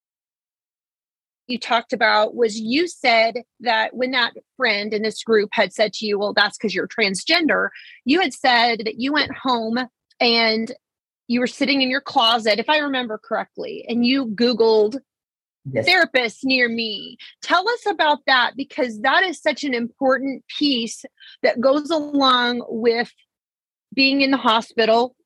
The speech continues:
Speaker 1: for a week when you were self-harming and then being released. And now fast forward to experiencing, going from homosexuality now into transgenderism, and how, what happened there?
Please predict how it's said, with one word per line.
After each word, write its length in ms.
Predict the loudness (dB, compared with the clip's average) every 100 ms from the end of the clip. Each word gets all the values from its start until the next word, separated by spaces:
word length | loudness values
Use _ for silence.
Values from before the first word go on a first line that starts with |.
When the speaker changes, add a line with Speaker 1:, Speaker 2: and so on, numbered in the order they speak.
| _
Speaker 1:
for 220 | 0 0
a 60 | 0
week 340 | -2 -6 -8 -6
when 200 | -6 -2
you 80 |
were 120 | -2 -2
self-harming 760 | 2 0 0 0 2 2 2
and 140 | 2 0
then 160 | 0
being 240 | 0 0 2
released. 400 | 2 2 0 -2
And 120 | 0
now 200 | 2 0 0
fast 300 | 0 -2 -8
forward 480 | -4 -2 0 -2 -4 -10
to 420 | -8 -4 -4 -4 -8 _ _ _ _ _ _ _ _
experiencing, 1160 | -6 -6 -4 -2 0 -2 -2 -2 0 0 -4 -8 _ _ _ -4
going 280 | 2 2 2
from 200 | 0 0
homosexuality 1080 | 2 0 -2 -4 -4 0 4 4 2 0 -2
now 220 | -2 -2
into 260 | -4 -6 -10
transgenderism, 1300 | -6 -4 -4 0 2 2 2 2 2 2 0 0 -6
and 160 | -6 -6
how, 580 | 0 2 2 2 0 -4 _ _ _ _ _ _ _ _ _ _ -16 -6
what 220 | 0 0
happened 420 | 2 0 0 -4 -2
there? 360 | -2 -4 -8